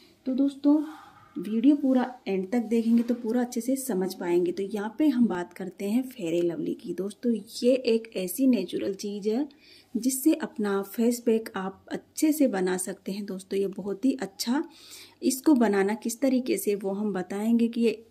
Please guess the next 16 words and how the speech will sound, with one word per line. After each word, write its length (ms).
ज़्यादा 400
फ़ायदा 460
और 120
ज़्यादा 280
लंबे 380
समय 360
तक 180
किस 200
तरीके 320
से 140
आपके 280
चेहरे 360
पे 220
को 220
साफ 420
करेगा, 400